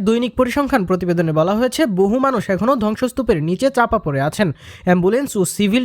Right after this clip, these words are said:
ডিফেন্স কর্মীরা সেখানে পৌঁছাতে পারছেন না। পশ্চিম তীরে গণগ্রেফতার, কথিত যুদ্ধবিরতির মধ্যেও অধিকৃত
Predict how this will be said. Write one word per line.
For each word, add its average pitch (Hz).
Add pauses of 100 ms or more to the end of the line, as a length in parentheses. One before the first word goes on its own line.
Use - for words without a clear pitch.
ডিফেন্স 247
কর্মীরা 165
সেখানে 214
পৌঁছাতে 214
পারছেন 139
না। 165 (460)
পশ্চিম 254
তীরে 320
গণগ্রেফতার, 240
কথিত 240 (140)
যুদ্ধবিরতির 196
মধ্যেও 196 (180)
অধিকৃত 262